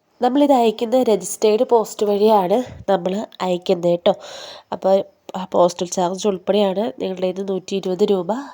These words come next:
ആ, വാങ്ങുന്നത്. അതുപോലെ തന്നെ നമുക്ക് all ഇന്ത്യ നമ്മൾ അയക്കുന്നതായിരിക്കും കേട്ടോ. ഒരുപാട് പേര് ചെന്നൈക്ക് അയക്കുമെന്ന് ഒരുപാട് പേര് ചോദിക്കുന്നുണ്ട്. ചെന്നൈക്ക് ഒക്കെ നമ്മൾ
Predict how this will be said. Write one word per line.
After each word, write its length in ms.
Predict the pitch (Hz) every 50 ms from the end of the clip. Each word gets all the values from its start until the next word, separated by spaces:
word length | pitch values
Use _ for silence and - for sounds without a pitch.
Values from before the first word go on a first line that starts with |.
| - - -
ആ, 80 | - 180 175 175 175 170 170
വാങ്ങുന്നത്. 720 | 170 170 170 170 165 170 180 185 175 175 170 165 185 240 302 294 - - - - - - - - - - -
അതുപോലെ 500 | 220 208 196 214 226 233 233 226 240 240
തന്നെ 280 | 226 202 208 240 277 277
നമുക്ക് 400 | - - 208 196 202 208 - 220 233 - - -
all 200 | - 226 233 233
ഇന്ത്യ 400 | 220 196 190 202 240 254 - - - _ -
നമ്മൾ 320 | 185 196 185 185 196 285 - _ -
അയക്കുന്നതായിരിക്കും 680 | 196 185 175 - 196 185 185 190 180 165 170 - - 208
കേട്ടോ. 180 | 202 - 190 - - - - - - - - - - _ _ _ _ _ _ _ _ _ _ _ _ _ _ _ _ -
ഒരുപാട് 300 | 220 190 233 226 208 196
പേര് 200 | 185 208 202 208
ചെന്നൈക്ക് 500 | 208 - 220 196 185 190 196 196 190 214
അയക്കുമെന്ന് 380 | 202 190 190 - 202 202 208 202
ഒരുപാട് 300 | 185 190 185 185 185 190
പേര് 200 | 202 196 190 196
ചോദിക്കുന്നുണ്ട്. 640 | - 208 190 185 175 - 190 180 196 185 185 202 247
ചെന്നൈക്ക് 580 | 247 - 208 196 190 180 180 185 180 - 247 247 - - -
ഒക്കെ 360 | 196 - _ - 240 262 254 - - - -
നമ്മൾ 220 | 190 185 185 190